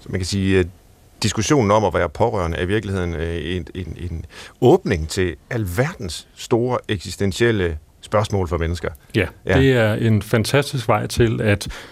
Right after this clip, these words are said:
Speaker 2: hvis man ønsker at gå den vej, vel at mærke, at beskæftige sig med det helt store spørgsmål, så hvad vil det sige at være menneske på det her tidspunkt i verdenshistorien,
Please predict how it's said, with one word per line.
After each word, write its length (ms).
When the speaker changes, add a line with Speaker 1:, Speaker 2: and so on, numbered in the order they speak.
Speaker 2:
hvis 200
man 160
ønsker 280
at 240
gå 140
den 180
vej, 160
vel 160
at 60
mærke, 300
at 120
beskæftige 480
sig 160
med 140
det 140
helt 220
store 240
spørgsmål, 500
så 100
hvad 160
vil 100
det 100
sige 180
at 80
være 100
menneske 400
på 140
det 220
her 100
tidspunkt 460
i 60
verdenshistorien, 720